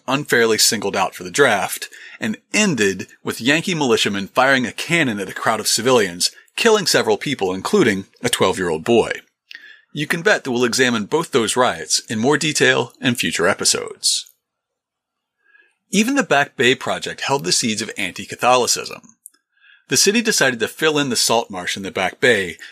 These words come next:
to create a grand new neighborhood, in part because so many Irish Americans were making their homes in older Boston neighborhoods.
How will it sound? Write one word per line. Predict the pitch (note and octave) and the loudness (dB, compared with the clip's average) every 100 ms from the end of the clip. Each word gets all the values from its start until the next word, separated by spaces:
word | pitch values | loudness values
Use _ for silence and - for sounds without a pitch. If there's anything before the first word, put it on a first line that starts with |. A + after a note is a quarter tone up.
| - | -8
to | C3+ | -6
create | - F#3 G3 | 0 2 2
a | |
grand | C#3 A#2+ A#2 A2 | 2 0 2 0
new | G#2+ | -2
neighborhood, | A2 D#3 D3+ G#2 F#2 F2 - | 0 0 0 -2 -4 -10 -12
in | - A2 | -8 -8
part | - - G#3+ C#3+ - | -8 -6 0 0 0
because | - - - | -4 -2 0
so | - G3 | 0 0
many | G3+ G3 | -2 -2
Irish | - A2+ A2+ - | 0 2 0 0
Americans | G#2+ B2+ G#2 G2 F2+ | 0 0 0 -4 -6
were | G#2 | -2
making | B2 C#3 F3 | -2 -2 -2
their | D3 | -2
homes | F#2 C3 C3 - | -2 -4 -2 -4
in | - A#3+ | -2 -4
older | - C3+ A#2 | -2 -2 0
Boston | F#2 - - - | 0 -2 -6 -8
neighborhoods. | D#2 D2 A#1+ - - - - | -10 -10 -10 -12 -10 -6 -6